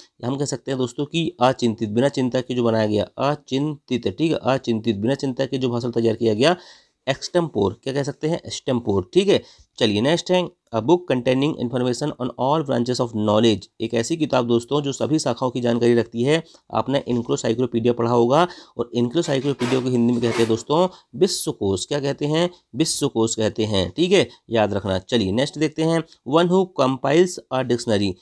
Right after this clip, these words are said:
मतलब दोस्तों एक ऐसा व्यक्ति जो शब्दकोश बनाता है, डिक्शनरी बनाता है, उसको क्या कहते हैं? तो उसको कहते हैं दोस्तों लेक्सिकोग्राफर कहते हैं। क्या कहते हैं? लेक्सिकोग्राफर कहते हैं। अगर हिंदी की बात करें दोस्तों तो कोशकार कह सकते हैं। क्या कह सकते हैं? कोशकार कह सकते हैं।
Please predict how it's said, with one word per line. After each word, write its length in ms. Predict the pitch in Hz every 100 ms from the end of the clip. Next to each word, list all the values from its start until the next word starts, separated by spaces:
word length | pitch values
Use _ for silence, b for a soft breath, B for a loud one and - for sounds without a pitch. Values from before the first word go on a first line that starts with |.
| b 110
मतलब 220 | 120 156
दोस्तों 560 | 156 151 156 165 - 131
एक 100 | 127
ऐसा 200 | 123 160
व्यक्ति 280 | 143 -
जो 120 | 147 151
शब्दकोश 500 | 131 120 123 151 135
बनाता 320 | 127 120 131
है, 180 | 143 143
डिक्शनरी 380 | 117 120 131
बनाता 340 | 135 123 117 120
है, 240 | 135 160 b b
उसको 260 | - - 147
क्या 100 | 147
कहते 260 | 127 120 120
हैं? 220 | 147 175
तो 320 | - _ 120
उसको 180 | - 170
कहते 220 | 143 131
हैं 60 | 127
दोस्तों 600 | 120 - 160 170 - 104
लेक्सिकोग्राफर 840 | 113 110 117 135 151 120 107 110
कहते 280 | 104 101 98
हैं। 100 | 98
क्या 140 | 120
कहते 240 | 123 123 143
हैं? 260 | 143 160 165 B -
लेक्सिकोग्राफर 760 | 107 104 101 139 165 147 -
कहते 300 | 117 113 117
हैं। 240 | 120 143 160 B B
अगर 180 | 117 123
हिंदी 280 | 120 131 151
की 120 | 147
बात 180 | 117 -
करें 140 | 113
दोस्तों 560 | 113 - 139 165 165 _
तो 80 | 120
कोशकार 600 | 120 143 160 - 117 113
कह 140 | 117
सकते 320 | 113 104 -
हैं। 100 | 107 101 92
क्या 100 | 113
कह 100 | 123
सकते 280 | 120 123 -
हैं? 200 | 143 165
कोशकार 560 | 175 110 143 - 117 117
कह 140 | 120
सकते 320 | 113 107 -
हैं। 220 | 110 110